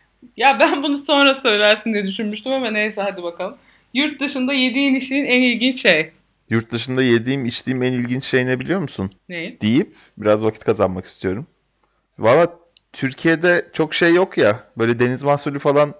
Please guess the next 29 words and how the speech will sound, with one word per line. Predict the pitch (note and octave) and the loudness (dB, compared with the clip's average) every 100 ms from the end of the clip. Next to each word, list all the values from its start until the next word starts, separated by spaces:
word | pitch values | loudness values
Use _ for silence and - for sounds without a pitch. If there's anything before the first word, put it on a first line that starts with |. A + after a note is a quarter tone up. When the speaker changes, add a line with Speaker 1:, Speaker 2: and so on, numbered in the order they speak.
| - | -4
Speaker 2:
yani | G#2+ A2+ A#2 | 0 0 -2
bulunuyor, | B2 C3 D#3 | -4 -4 -2
mutlaka | B2+ - C3+ B2 G2 | -4 -2 2 2 2
bulunuyor | G2+ A2+ F#3 | -2 -4 -4
ama | A3+ G2 - - - - - | -2 -2 -4 -20 -20 -14 -2
belli | A2 B2 | 0 0
bir | B2+ | 0
gelir | A#2+ B2 | 0 2
seviyesinin | C3 C#3 C3 B2+ C3 | 0 -2 -2 -4 -6
üzerindekilere | A#2 A#2+ A#2+ B2+ C3+ B2+ B2+ C3 - _ - | -2 -2 -2 -4 0 2 2 2 -2 _ -2
daha | F#2+ A#2+ | 0 2
uygun | G#2 G#2 F#2+ G2+ F#2 _ F3 E3 | 2 0 -2 -4 -6 _ -8 -6
<laughs> | - F3 E3 - | -6 -2 -2 2
o | A2+ G#2+ - | 2 2 2
restoranların, | G#2+ G#2+ G#2 G2 G2 G2 F#2+ G2 - | 0 0 0 0 0 -2 -4 -8 -16
e, | - | -12
ücretleri | G2 G2 G2 - | -8 -4 -4 -4
Speaker 1:
Doğru. | - F#2+ G2 | -4 -2 -2
Speaker 2:
falan. | G#2 - | -4 -8
Türkiye'de | - C3 - D#3+ E3 E3+ - _ _ - | -8 -6 -2 0 4 2 0 _ _ -8
yemediğim, | A#2+ C#3+ F3 C#3 A2 C3 | 2 2 2 0 -2 -2
mesela | F3+ - G#2 G2 | -2 0 2 2
ilginç | A2+ A2 B2 | 2 -2 -4
olan | G#2+ G#2+ B2+ | 0 0 -2
ıstakozu | A2 B2+ A#2 A#2+ B2+ B2 | -4 -6 -4 -4 -2 -2
yemiştim. | G#2+ F#2+ F#2 - | 0 -2 -2 -6
Onu | A2+ A2 | -4 -4
çok | A#2 - | -4 -2
beğenmiştim. | F#2 E2+ E2+ - D2+ | -2 -2 -6 -12 -12